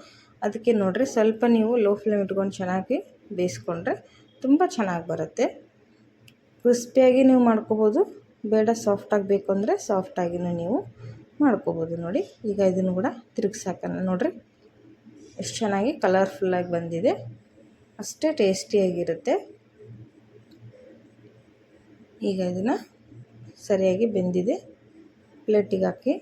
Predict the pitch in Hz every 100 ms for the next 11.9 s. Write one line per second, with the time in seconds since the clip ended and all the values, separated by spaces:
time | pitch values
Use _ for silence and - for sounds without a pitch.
0 | - - - - 208 180 175 175 196 -
1 | - _ - - - - _ _ _ _
2 | _ _ 113 - _ - - - - _
3 | - 117 - - - _ _ _ - -
4 | _ _ _ - _ - 208 196 247 220
5 | - 208 294 - _ - _ - 202 -
6 | - 202 - 208 190 185 185 - 185 -
7 | 202 185 190 202 185 185 294 - - -
8 | - - _ - - 208 214 240 233 -
9 | 214 202 190 190 175 - 220 - - -
10 | 220 214 202 - - 240 196 190 185 185
11 | 190 175 - 175 165 165 165 180